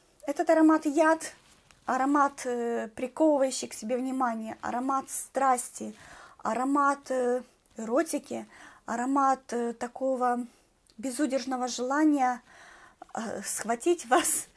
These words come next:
и вот вдыхать, вдыхать и вдыхать. Вот он, ими-, не,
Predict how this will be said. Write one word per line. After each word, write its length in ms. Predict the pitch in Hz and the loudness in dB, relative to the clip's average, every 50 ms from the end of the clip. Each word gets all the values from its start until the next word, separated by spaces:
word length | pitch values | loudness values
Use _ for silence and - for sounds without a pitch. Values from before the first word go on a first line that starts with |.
| - - - 381 - - - - _ _ - | -18 -16 -14 -14 -16 -16 -20 -20 _ _ -8
и 360 | - 262 269 262 262 269 285 233 | -6 -4 -2 0 0 0 -2 -2
вот 160 | 240 233 - - | -4 -6 -6 -6
вдыхать, 440 | - 202 240 - - 285 277 277 247 | -6 -4 -4 0 2 4 4 4 2
вдыхать 440 | 240 214 240 240 - 254 262 262 - | 0 -6 -4 0 2 2 2 0 -2
и 40 | 233 | -8
вдыхать. 400 | 220 208 262 - 262 226 233 - | -6 -6 -4 0 0 -2 -2 -2
Вот 140 | 202 - | -6 -4
он, 140 | 240 254 262 - - - _ - - - _ _ _ - | -4 -4 -4 -6 -12 -20 _ -20 -20 -20 _ _ _ -8
ими-, 320 | - 247 277 277 294 277 - - | -4 0 2 2 2 2 0 -2
не, 420 | 233 254 269 285 285 277 262 - | -2 0 2 2 2 2 0 -2